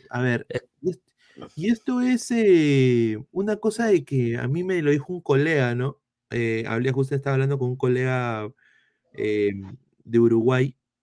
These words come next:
Speaker 1: y me dijo lo siguiente, me dice, "Pineda, yo creo de que, eh, no le creen el mensaje a Juan Reynoso.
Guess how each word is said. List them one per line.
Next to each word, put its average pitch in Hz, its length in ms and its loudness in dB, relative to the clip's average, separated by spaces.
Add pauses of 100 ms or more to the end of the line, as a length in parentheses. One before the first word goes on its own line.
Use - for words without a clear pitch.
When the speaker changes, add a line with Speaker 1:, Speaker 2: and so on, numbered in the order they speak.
(200)
Speaker 1:
y 120 100 -4
me 117 140 -2
dijo 131 480 0
lo 117 100 -2
siguiente, 110 680 -2
me 110 140 -6
dice, 117 180 -4
"Pineda, 127 420 -2
yo 135 160 2
creo 147 260 0
de 147 180 -6
que, 110 360 -4 (680)
eh, 101 540 -8 (460)
no 135 280 -4
le 156 160 -2
creen 160 280 -2
el 143 120 -2
mensaje 131 380 -2
a 135 60 -2
Juan 135 260 -2
Reynoso. 139 720 0